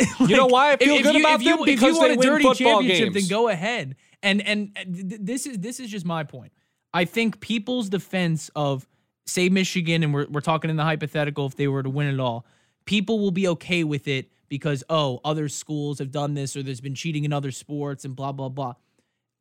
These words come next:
Speaker 1: I think the fact has to be recognized that this is to a different extent.
Speaker 2: I, I
Speaker 1: This
Speaker 2: did
Speaker 1: is to a different extent, and this is in the middle of, all right, a suspension,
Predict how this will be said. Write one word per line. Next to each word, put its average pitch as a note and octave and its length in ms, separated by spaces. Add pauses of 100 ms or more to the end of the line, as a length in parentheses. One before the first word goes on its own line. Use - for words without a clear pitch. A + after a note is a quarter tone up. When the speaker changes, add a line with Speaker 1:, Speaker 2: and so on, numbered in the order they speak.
(120)
Speaker 1:
I D#3+ 80
think G#3+ 360
the F#3 80
fact F#3+ 400
has F3+ 260
to - 80
be F3 100
recognized D3 640
that C3+ 140
this E3 180
is D3+ 180
to C#3 360 (580)
a D#3+ 80
different D#3+ 540
extent. - 680 (400)
Speaker 2:
I, - 140
I D3+ 140
Speaker 1:
This G#3 100
Speaker 2:
did A3+ 80
Speaker 1:
is A#3 80
to C4 100
a G3 60
different A#3 240
extent, B3 320
and A3+ 120
this B3 140
is A#3 80
in B3 80
the A3+ 80
middle G3+ 560 (260)
of, F#3 300 (300)
all G#3 120
right, F#3 240
a F3 60
suspension, F3+ 840